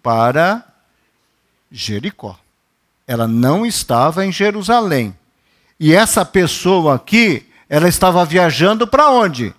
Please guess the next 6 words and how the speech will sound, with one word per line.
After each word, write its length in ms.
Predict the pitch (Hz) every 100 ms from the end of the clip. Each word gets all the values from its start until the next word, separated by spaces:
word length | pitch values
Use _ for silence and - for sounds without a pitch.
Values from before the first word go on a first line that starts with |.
| _ _ _ _ _ _ _
Pra 160 | 208 311
morte 480 | 349 311 370 -
aqui. 420 | 370 - 277 294 - _ _ _ _ _ _ _ _
Pra 160 | - 165
morte 720 | 147 147 175 185 - 208 208 - _ _
eterna. 800 | 185 185 - 131 127 113 101 95